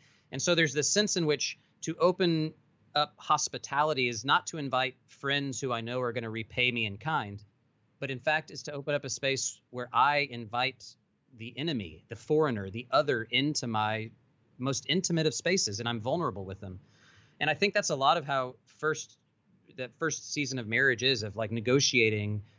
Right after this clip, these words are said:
um, this shared space that you didn't have before. And as a couple,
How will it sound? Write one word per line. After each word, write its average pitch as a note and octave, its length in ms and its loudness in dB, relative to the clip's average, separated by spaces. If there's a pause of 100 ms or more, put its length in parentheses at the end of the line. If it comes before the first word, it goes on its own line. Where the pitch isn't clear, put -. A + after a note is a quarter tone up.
(220)
um, A2+ 320 0
this A#2 160 -4
shared C3+ 320 2
space C3+ 360 0
that G#2 120 -10
you G#2+ 60 -10
didn't G#2+ 160 -10
have C3 160 -2
before. F#2 340 -12 (600)
And C#3 100 0
as C3 120 -4
a A#2 60 -8
couple, D3 540 -4